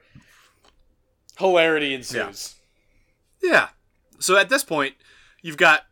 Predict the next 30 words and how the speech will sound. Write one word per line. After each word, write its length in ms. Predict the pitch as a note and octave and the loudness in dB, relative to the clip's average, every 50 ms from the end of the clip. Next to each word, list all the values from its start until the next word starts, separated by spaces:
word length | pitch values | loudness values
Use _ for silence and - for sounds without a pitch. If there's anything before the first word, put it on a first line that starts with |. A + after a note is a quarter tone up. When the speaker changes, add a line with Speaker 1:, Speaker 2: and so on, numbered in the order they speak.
| _ | _
Speaker 2:
Tucker 320 | - A3+ A3 A3+ - F#3 F#3 | -2 0 0 0 0 -2 -4
and 100 | F3+ E3 | -4 -2
Dale, 360 | F3 E3 C3 A#2+ B2 C3 - _ _ _ _ _ _ _ _ | -2 -2 0 -2 -2 -6 -8 _ _ _ _ _ _ _ _
who 380 | B2 C#3+ D3 C#3+ C#3 C#3+ - _ _ _ _ _ | -6 -4 -2 -2 -2 -2 -6 _ _ _ _ _
think 180 | - E3 C#3 | -8 -8 -6
they're 100 | - E3 | -6 -6
the 100 | C3+ C#3 | -6 -4
good 200 | B2 C#3+ C3+ A#2 | -2 -4 -2 -2
guys, 360 | B2+ A#2 A2+ B2 C3+ - - - _ _ - - - _ _ _ _ _ _ _ _ _ - | -2 -2 -2 -2 -4 -6 -10 -14 _ _ -20 -20 -20 _ _ _ _ _ _ _ _ _ 4
and 160 | G3 F#3 F3 | 4 6 6
all 100 | E3+ D#3 | 4 2
the 80 | D3 D3+ | 0 -4
teenagers 560 | - - F#3 F3+ E3 C#3+ B2 - D3 D3 - | -6 -8 -4 -2 -2 -2 -2 -2 -4 -6 -6
who 80 | F3 E3+ | -6 -6
think 200 | - E3+ D3 B2+ | -6 -8 -8 -4
they're 180 | - D3 D#3+ D3+ | -2 -2 0 -2
the 80 | C3 | -2
good 180 | G#2 A2+ G#2+ - | -6 -8 -8 -8
guys. 340 | A2+ G#2+ A2 A#2 - - - _ _ _ _ _ _ _ _ _ _ _ _ _ - _ _ | -8 -8 -6 -6 -8 -10 -12 _ _ _ _ _ _ _ _ _ _ _ _ _ -20 _ _
And 180 | - F3+ F#3 F3+ | -4 -4 -2 0
you 120 | F3 F#3 | 0 0
know 420 | F#3+ A3+ B3+ C4 C4 B3 A#3 - - - | 2 8 8 8 8 8 2 -6 -14 -8
Frat 280 | - - F#3+ F#3 C#3 | 0 2 2 2 2
Boy 180 | C#3 D3+ E3 D#3 | 0 -2 -2 -2
Prime 400 | - - D#3 D3 D3 D#3+ F3 F3 | -2 -2 -2 0 0 0 -2 -4
at 100 | F3 - | -6 -6
this 120 | F#3+ E3+ | -8 -10
point 300 | - - F3+ F3 F3 - | -10 -6 -6 -6 -4 -4
is, 160 | C3+ C3 B2 | -4 -4 -4
like, 280 | C3 B2 A2 - - - | -4 -4 -6 -8 -12 -16